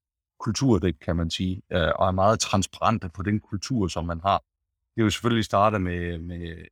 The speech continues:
ja, Netflix har været meget åben omkring det. Øh, men faktisk noget af det nye, man gør, det er, at man, man laver de her kulturdæks i Notion, og ligesom stiller dem frem på sin rekrutteringsside, og prøver at være meget åbne omkring,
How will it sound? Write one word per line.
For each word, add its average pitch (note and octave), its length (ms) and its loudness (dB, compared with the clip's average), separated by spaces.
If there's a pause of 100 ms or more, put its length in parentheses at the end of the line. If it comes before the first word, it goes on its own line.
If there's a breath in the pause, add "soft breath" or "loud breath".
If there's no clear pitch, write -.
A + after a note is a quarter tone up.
ja, F2 120 -12
Netflix G2 520 -4
har F#2+ 100 -6
været F2+ 180 0
meget F#2+ 220 6
åben F#2+ 260 2
omkring F2+ 440 -2
det. E2 80 -12 (440)
Øh, F2+ 500 0 (480)
men G2 300 -4
faktisk A2+ 300 0
noget A#2+ 180 6
af G#2+ 80 4
det G#2 100 4
nye, A2 180 4
man G#2+ 200 0
gør, F2 180 -4
det G2+ 100 -2
er, G2+ 60 4
at G2+ 60 2
man, G2 160 0 (240)
man F2 160 -12
laver G#2 280 0
de F#2 240 -10
her G2+ 160 2 (120)
kulturdæks F#2+ 720 -4
i F#2+ 200 -4
Notion, G2 680 2
og F#2 240 -2 (340)
ligesom A2+ 320 2
stiller G#2 320 2
dem A2 180 2
frem A#2 320 -4
på A2 140 0
sin F#2+ 360 0 (400)
rekrutteringsside, G2 920 4
og F2+ 120 4
prøver A#2 220 2
at A2 60 4
være A#2+ 100 4
meget B2 240 4
åbne D3 340 2
omkring, F#2 380 -2